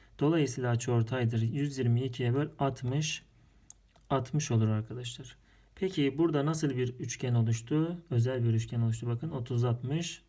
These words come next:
Dolayısıyla x eşittir doksan derece. Yedinci sorudayız.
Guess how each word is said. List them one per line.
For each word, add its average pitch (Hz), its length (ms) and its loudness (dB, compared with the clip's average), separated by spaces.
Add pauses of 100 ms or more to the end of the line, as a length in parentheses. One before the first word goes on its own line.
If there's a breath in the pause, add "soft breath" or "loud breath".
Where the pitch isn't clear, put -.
Dolayısıyla 117 520 -2 (260)
x - 300 -6
eşittir 139 640 -2 (560 soft breath)
doksan 139 800 0 (300)
derece. 110 400 2 (3000 soft breath)
Yedinci 165 300 2
sorudayız. 123 800 0